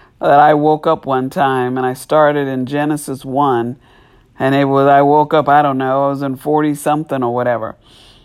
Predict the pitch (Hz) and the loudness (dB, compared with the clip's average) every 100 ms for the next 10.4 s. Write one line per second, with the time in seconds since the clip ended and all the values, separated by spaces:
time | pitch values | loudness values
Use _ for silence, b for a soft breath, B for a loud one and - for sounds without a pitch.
0 | b - - 151 143 131 - _ _ _ | b -6 2 4 4 2 -4 _ _ _
1 | _ _ _ _ _ _ - 135 139 156 | _ _ _ _ _ _ -10 -8 0 4
2 | 170 170 160 - - 165 170 180 180 175 | 4 4 -2 -12 -2 0 2 2 -2 -6
3 | - 139 139 143 - 135 135 131 135 - | -10 -4 0 0 0 -2 0 0 -2 -8
4 | 131 120 98 98 156 _ _ _ _ _ | -10 -8 -10 -10 -14 _ _ _ _ _
5 | _ - 131 139 151 156 147 139 143 143 | _ -4 0 0 2 0 2 -2 -2 -2
6 | 143 143 139 120 120 120 - b b b | -2 -2 -4 -2 -2 -4 -10 b b b
7 | - 135 143 135 127 135 139 139 135 - | -4 0 2 2 2 2 2 0 -2 -6
8 | - 135 139 185 - - b b b - | -4 0 0 -2 -8 -20 b b b -4
9 | 123 123 127 135 139 131 - 120 117 120 | 0 2 0 -2 -4 -6 -4 -4 0 0
10 | 120 113 110 - | 0 -2 -4 -10